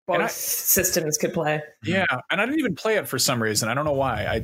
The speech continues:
Speaker 2: and so I missed out on that. So I was just like, "Resogun's okay, I guess." I think I was playing, like, Blacklight Retribution or something 'cause it was free. <laughs> But,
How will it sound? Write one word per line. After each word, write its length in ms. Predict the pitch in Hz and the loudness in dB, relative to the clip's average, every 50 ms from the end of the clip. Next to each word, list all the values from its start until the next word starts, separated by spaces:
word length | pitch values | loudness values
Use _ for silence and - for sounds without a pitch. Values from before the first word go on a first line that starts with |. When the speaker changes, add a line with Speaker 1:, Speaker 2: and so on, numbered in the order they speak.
| - - | 0 0
Speaker 2:
and 240 | 120 120 117 117 - | 0 0 0 0 0
so 160 | - 147 127 | 0 2 2
I 60 | 127 | 2
missed 260 | 131 135 131 - - | 0 0 0 0 2
out 140 | 139 135 131 | 2 2 2
on 100 | 123 117 | 0 0
that. 220 | 120 113 113 - | 0 0 0 2
So 100 | - 131 | 0 0
I 60 | 117 120 | 2 2
was 120 | 127 123 | 0 0
just 160 | 127 120 - | 0 0 2
like, 220 | 135 123 120 117 - _ _ - | 2 2 2 0 -4 _ _ -2
"Resogun's 500 | 160 202 214 240 214 180 165 147 143 135 | 0 0 0 0 0 0 0 0 0 0
okay, 360 | 139 131 131 - 147 139 139 | -2 -2 -2 -2 0 2 2
I 100 | 127 120 | 2 0
guess." 300 | 113 - 147 156 143 - - | 0 0 0 0 0 0 0
I 60 | - | 0
think 140 | - 220 226 | 2 2 2
I 40 | 220 | 2
was 120 | 196 - | 0 0
playing, 180 | - 190 185 180 | 0 0 0 0
like, 180 | 160 135 117 - | 0 -2 -4 -6
Blacklight 420 | - 110 120 131 - 156 147 - - | -2 -2 -2 0 0 0 0 0 0
Retribution 600 | 131 135 135 - 135 123 110 117 117 - 175 156 | -2 -2 0 -2 -2 0 0 0 0 0 0 2
or 80 | 160 | 2
something 420 | 160 - 170 180 170 180 185 190 170 | 2 2 0 0 2 2 2 2 2
'cause 160 | - 185 139 | 0 0 0
it 60 | - | 0
was 100 | 131 143 | 2 2
free. 380 | 135 127 - - 139 139 170 190 | 2 2 0 0 0 0 0 0
<laughs> 120 | - - | 0 0
But, 140 | 175 165 175 | 0 0 0